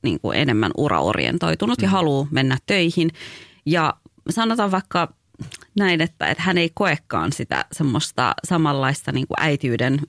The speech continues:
Speaker 1: innostusta kuin mitä
Speaker 2: Mm.
Speaker 1: meille koko ajan sanotaan, että meidän pitäisi olla. Meidän pitäisi olla ihan vitun fiiliksissä koko ajan, että me ollaan äitejä.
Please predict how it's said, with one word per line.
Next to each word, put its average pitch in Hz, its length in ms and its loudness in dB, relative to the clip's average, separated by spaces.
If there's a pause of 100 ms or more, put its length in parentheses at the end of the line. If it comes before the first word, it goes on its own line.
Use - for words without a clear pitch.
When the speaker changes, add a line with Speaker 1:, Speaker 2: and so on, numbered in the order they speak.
Speaker 1:
innostusta 151 640 0
kuin 143 180 -2
mitä 139 340 0
Speaker 2:
Mm. 120 300 -6
Speaker 1:
meille 143 280 2
koko 180 260 -2
ajan 120 200 2
sanotaan, 170 520 0
että 160 120 0
meidän 147 200 2
pitäisi 104 420 0
olla. 151 160 -2
Meidän 165 160 2
pitäisi 202 240 -2
olla 220 100 0
ihan 262 200 2
vitun 214 240 2
fiiliksissä 156 540 -2
koko - 220 -4
ajan, 78 140 0
että 175 160 0
me - 60 2
ollaan 156 220 0
äitejä. 170 520 0